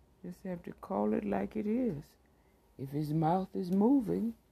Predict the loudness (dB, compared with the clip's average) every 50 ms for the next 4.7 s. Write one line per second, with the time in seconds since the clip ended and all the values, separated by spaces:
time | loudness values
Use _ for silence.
0 | _ _ _ _ _ _ _ _ _ _ _ _ -10 -4 0 0 2 2 0 -2
1 | -2 -4 -2 0 2 2 2 2 2 2 2 0 -2 -4 -8 -8 -6 -6 -8 -10
2 | -12 -16 -16 -12 -8 -6 -4 -2 -4 -4 -4 -6 -8 -8 -8 _ _ _ _ _
3 | _ _ _ _ _ _ _ -12 -8 -8 -8 -6 -6 -6 -6 -4 -4 -4 -4 -2
4 | 0 0 2 2 0 -2 -4 -4 -6 -6 -6 -6 -12